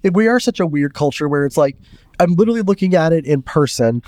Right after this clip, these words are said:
I'm gonna take a photo of it and look at it and go, "Isn't that beautiful?" I'm like, "I know, we're staring at it immediately. Like, it's, we're still right here in front of me."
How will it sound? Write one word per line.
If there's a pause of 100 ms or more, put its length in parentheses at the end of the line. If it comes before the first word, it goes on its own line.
(200)
I'm
gonna
take
a
photo
of
it
and
look
at
it
and
go,
"Isn't
that
beautiful?"
I'm
like,
"I
know,
we're
staring
at
it
immediately.
Like,
it's,
we're
still
right
here
in
front
of
me."